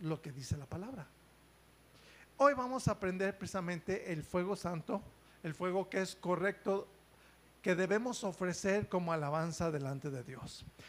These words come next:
Recuerde que esto tiene que ver, precisamente el contexto de el, en el tabernáculo, que entraba el sacerdote a ofrecer incienso al lugar santo,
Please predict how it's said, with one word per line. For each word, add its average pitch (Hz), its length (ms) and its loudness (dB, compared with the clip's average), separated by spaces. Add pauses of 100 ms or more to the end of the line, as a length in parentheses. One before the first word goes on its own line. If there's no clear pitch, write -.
(100)
Recuerde 240 380 4
que 233 100 0
esto 226 160 0
tiene 269 380 0
que 240 140 2
ver, 214 340 2 (260)
precisamente 190 380 -2
el 185 60 -10
contexto 175 520 0 (420)
de 165 440 4
el, 170 320 2
en 156 120 -2
el 160 200 -2
tabernáculo, 190 920 2 (640)
que 190 360 0
entraba 214 640 4
el 175 160 -2
sacerdote 185 1200 0 (160)
a 160 80 0
ofrecer 175 500 -2
incienso 208 760 -2
al 180 120 4
lugar 170 320 0
santo, 180 560 0